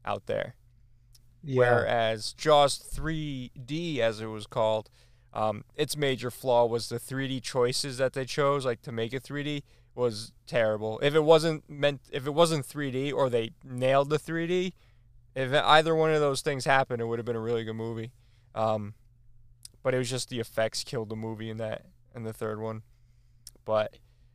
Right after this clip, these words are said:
Speaker 1: the first one's fantastic. It's one of my favorite movies, if not the favorite movie, because it was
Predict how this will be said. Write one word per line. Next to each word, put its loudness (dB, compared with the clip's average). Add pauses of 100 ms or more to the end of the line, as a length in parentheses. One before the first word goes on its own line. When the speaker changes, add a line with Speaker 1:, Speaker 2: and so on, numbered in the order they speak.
Speaker 1:
the -6
first 8
one's 0
fantastic. 2
It's -8
one -2
of -2
my 2
favorite 0
movies, -4
if -8
not 0
the -6
favorite -6
movie, -10
because -2
it 0
was -4